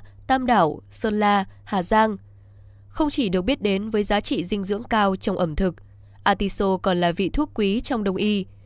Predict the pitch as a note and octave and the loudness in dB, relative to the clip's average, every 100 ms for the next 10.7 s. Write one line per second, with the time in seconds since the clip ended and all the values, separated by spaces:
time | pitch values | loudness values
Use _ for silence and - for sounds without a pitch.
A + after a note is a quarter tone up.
0 | - B3+ G#3 G3+ G3+ G#3 A3 A3 - E3+ | -4 2 2 4 0 0 -2 0 0 0
1 | F#3+ F#3+ G3+ - G3+ G#3 F#3+ - - A3+ | -2 0 -2 0 2 2 0 -10 -4 -2
2 | G3 G3 F#3 - - G3 F3+ F3 E3 F3 | 0 2 0 -2 -2 0 4 4 4 4
3 | C#4+ - D4+ - G#3 - G#3 C4+ - - | 2 -2 -2 0 0 2 2 2 -6 -20
4 | - - - - - A#3+ A3 G#3+ A3+ A3+ | -20 -20 -20 -8 -2 0 0 0 2 2
5 | G3 - - C#4 C#4+ C4+ D4 C4+ A#3 F3+ | -2 -12 2 4 4 0 2 2 2 -2
6 | - C4+ - F#3 E3+ F3 F3 B3 A#3 F3+ | 2 0 2 -2 0 -2 -4 -2 -2 0
7 | F3+ E3+ - F3+ A3 F3+ F3+ F#3 C#4+ - | 0 0 0 -2 -2 0 0 0 -6 -14
8 | - A3 A#3+ D4+ F#4 - - - G#3 G#3+ | -2 -2 0 -2 -4 -12 -20 -2 0 2
9 | D4+ A#3 - F#3 F#3+ - F#3+ E3 - - | 0 0 0 0 0 4 6 6 2 -14
10 | - A3+ G3+ F#3+ D#3+ G3+ | -2 -2 2 0 2 2